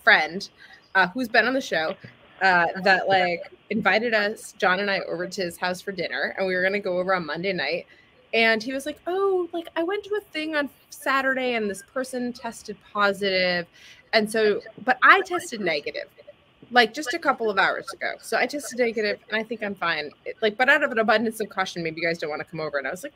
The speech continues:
"Meh, like, we'll just reschedule." And then he called me yesterday and was like, "Oh, I am really sick." And he had tested positive,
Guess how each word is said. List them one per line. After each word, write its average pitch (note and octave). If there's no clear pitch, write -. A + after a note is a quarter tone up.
"Meh, A#4+
like, G#3+
we'll B3
just A3+
reschedule." E3
And G3+
then A#3+
he A#3+
called A3
me G3
yesterday G3
and E3
was D#3
like, D3
"Oh, F3+
I E3+
am E3
really D3+
sick." -
And G3
he G3+
had F3+
tested F3+
positive, D#3